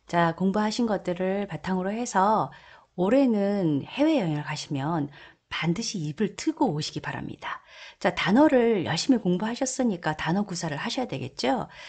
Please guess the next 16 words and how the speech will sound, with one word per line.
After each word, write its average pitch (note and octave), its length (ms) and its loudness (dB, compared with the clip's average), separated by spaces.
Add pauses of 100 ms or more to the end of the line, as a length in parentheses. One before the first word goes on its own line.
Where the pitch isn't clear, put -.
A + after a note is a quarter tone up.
(240)
이렇게 D4+ 440 6
구사하셔가지고 A3+ 1400 0 (260)
나중에 G3+ 680 2
문장을 G#3 480 2
늘리는 A3 340 2
겁니다. E3+ 560 -4 (360)
처음에 C#4 360 4
형용사와 C4+ 540 6
명사를 E3 400 0
사용하시는 A#3 600 -2
걸 C3+ 320 -10
많이 E3 320 -2
사용해 B3 380 2
보세요. C#3 360 -4 (500)
그리고 A#3+ 540 4 (220)
나중에 C#3+ 640 0